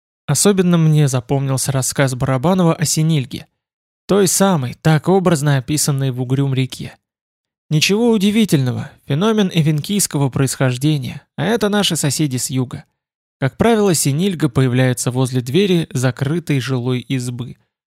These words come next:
Человек, спящий либо бодрствующий, каким-то таинственным образом чувствует её появление рядом с жильём и цепенеет в жутком ожидании. Если спит, просыпается. Силуэт женщины,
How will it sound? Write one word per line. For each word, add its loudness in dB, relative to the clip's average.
Человек, 0
спящий 2
либо 0
бодрствующий, -2
каким-то -4
таинственным 0
образом -2
чувствует -4
её 0
появление -2
рядом -2
с -6
жильём -2
и -2
цепенеет -2
в -8
жутком -2
ожидании. -4
Если 2
спит, -4
просыпается. -2
Силуэт 2
женщины, 0